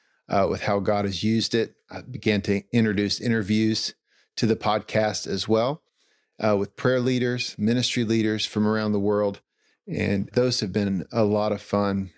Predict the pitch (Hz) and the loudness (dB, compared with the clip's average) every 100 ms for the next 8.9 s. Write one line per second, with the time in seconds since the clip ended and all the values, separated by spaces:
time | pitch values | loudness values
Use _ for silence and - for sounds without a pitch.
0 | _ 95 98 98 107 110 110 110 _ _ | _ -4 -2 0 2 2 -2 -6 _ _
1 | _ _ - 110 104 82 - _ 113 120 | _ _ -8 -2 0 -2 -6 _ 0 0
2 | 117 143 131 110 110 87 113 110 113 - | 0 0 0 0 0 0 0 -2 -2 -2
3 | 113 - 104 110 107 107 101 95 90 _ | -4 -2 0 2 2 2 0 -2 -8 _
4 | _ _ - 95 120 120 98 120 117 104 | _ _ -2 0 0 0 0 0 0 0
5 | 113 117 - _ _ - - 92 - 107 | 0 0 -2 _ _ -8 -6 -4 -2 0
6 | 107 - 107 - 120 - 127 104 110 107 | 0 0 0 0 -4 -2 -2 0 -2 -2
7 | 82 107 107 104 90 - 117 117 110 110 | -2 -2 -2 -2 -6 0 0 0 -2 -2
8 | 113 113 98 101 101 95 92 87 - | 0 0 0 0 0 0 0 -2 -6